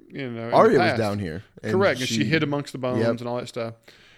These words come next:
Speaker 1: And then all of a sudden, we get a view of a new chamber and we get to see the skull of the big bad boy that
Speaker 2: Yep.
Speaker 1: came in and out. This one was rode by Aragorn, Aragorn, what's his name?
Speaker 2: Uh, Aegon.
Speaker 1: Aegon, the, the
Speaker 2: The Conqueror.
Speaker 1: Tar-, and, um,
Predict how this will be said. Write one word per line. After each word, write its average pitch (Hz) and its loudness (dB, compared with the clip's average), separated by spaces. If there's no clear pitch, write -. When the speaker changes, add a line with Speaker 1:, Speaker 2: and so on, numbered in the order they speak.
Speaker 1:
And 156 -2
then 220 2
all 233 6
of 185 4
a - -4
sudden, 190 4
we 170 0
get 170 2
a 139 6
view 170 2
of 131 2
a 127 0
new 180 2
chamber 123 0
and 127 -6
we 131 -4
get 135 -4
to 123 -10
see 139 -2
the 127 -6
skull 139 4
of 117 -4
the 120 -10
big 127 -4
bad 127 0
boy 120 -2
that 120 -2
Speaker 2:
Yep. 110 2
Speaker 1:
came 120 -6
in 120 -6
and 120 -8
out. 117 -6
This 208 -6
one 185 -6
was 127 -4
rode 127 0
by 117 -2
Aragorn, 170 -6
Aragorn, 160 -6
what's 143 -8
his 139 -14
name? 139 -8
Speaker 2:
Uh, 101 0
Aegon. 98 -4
Speaker 1:
Aegon, 113 -6
the, 123 -12
the 123 -10
Speaker 2:
The 110 -4
Conqueror. 101 -4
Speaker 1:
Tar-, 139 -14
and, 123 -8
um, 113 -10